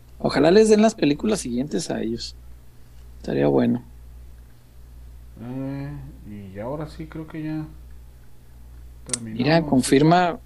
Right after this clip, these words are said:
Speaker 1: confirma Jorge Montalvo que la Perroni es la única que no quiso mostrar el cuerpo. Mira, mira, yo no sabía eso.
Speaker 2: No, imagínate cuando lo haga, exploto.
Speaker 1: Mm, pues mucha, mucha gente vivió engañada entonces, ¿eh? Fíjate.
Speaker 2: Mira,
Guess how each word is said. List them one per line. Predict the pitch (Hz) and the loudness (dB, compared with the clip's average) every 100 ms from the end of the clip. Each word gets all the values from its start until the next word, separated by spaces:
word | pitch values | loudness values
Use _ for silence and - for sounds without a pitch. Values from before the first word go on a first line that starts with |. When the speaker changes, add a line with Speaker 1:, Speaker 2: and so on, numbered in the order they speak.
| - | -12
Speaker 1:
confirma | - 127 139 165 170 | -6 -4 -2 -2 0
Jorge | 156 143 | -2 -2
Montalvo | 180 139 123 139 170 | -2 -2 0 0 0
que | 160 | 0
la | 123 | -2
Perroni | - 120 127 160 | -2 -4 -4 -4
es | 160 | -2
la | 143 | -2
única | 160 170 | -2 -2
que | 120 | -2
no | 120 | -4
quiso | 135 147 175 | -4 -6 -4
mostrar | 139 - 131 | -4 0 0
el | 143 | 2
cuerpo. | - - 151 - | 2 -2 -6 -8
Mira, | - - | -16 -14
mira, | 180 185 | -12 -10
yo | 196 | -8
no | 190 | -4
sabía | 196 185 180 | 4 6 6
eso. | 180 - 175 - - - - | 4 -2 -10 -16 -18 -18 -12
Speaker 2:
No, | 104 151 | -4 -2
imagínate | 127 107 113 117 123 | -2 -6 -10 -10 -10
cuando | 113 104 101 | -10 -12 -10
lo | 104 | -12
haga, | 107 135 139 - - - - - | -12 -12 -14 -14 -18 -18 -20 -14
exploto. | 107 - - - 117 113 139 156 | -14 -14 -14 -8 -4 -4 0 2
Speaker 1:
Mm, | 175 190 190 202 202 - - - - - - | 4 4 4 4 0 -8 -18 -18 -18 -18 0
pues | 135 | 6
mucha, | 160 165 - | 6 6 4
mucha | 156 170 | 4 4
gente | 185 196 220 | 6 6 8
vivió | 208 165 170 | 8 8 6
engañada | 185 196 180 196 | 4 4 4 2
entonces, | 196 202 175 170 190 - | 0 -2 -2 -4 -6 -8
¿eh? | 226 - - - | -12 -16 -18 -8
Fíjate. | 170 170 - - - - - | -6 -6 -8 -18 -18 -16 -12
Speaker 2:
Mira, | 143 | -2